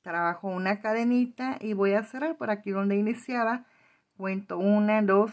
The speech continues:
en la cadenita número tres, meto mi gancho y trabajo punto deslizado para cerrar. Y por aquí lo tenemos ya cerrado. Hermosas, no les dé miedo trabajarlos así cerrados.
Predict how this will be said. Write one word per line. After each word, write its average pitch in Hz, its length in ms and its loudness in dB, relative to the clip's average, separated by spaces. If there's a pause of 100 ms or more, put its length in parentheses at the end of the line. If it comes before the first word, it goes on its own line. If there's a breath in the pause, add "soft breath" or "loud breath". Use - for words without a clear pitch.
en 226 220 -4
la 254 120 0
cadenita 202 460 0
número 196 360 2
tres, 262 440 -4 (540 soft breath)
meto 208 500 -2
mi 247 160 4
gancho 240 540 -2 (640)
y 233 160 -14
trabajo 214 480 0
punto 214 420 0
deslizado 233 640 2
para 175 260 -2
cerrar. - 480 -12 (180)
Y 202 140 -8
por 196 160 -2
aquí 185 180 -2
lo 196 160 4
tenemos 180 460 -4
ya 180 120 -2
cerrado. 226 640 -2
Hermosas, 208 560 0
no 220 300 2
les 240 260 0
dé 214 140 0
miedo 214 460 0
trabajarlos 185 720 -4
así 196 260 -8
cerrados. 196 800 4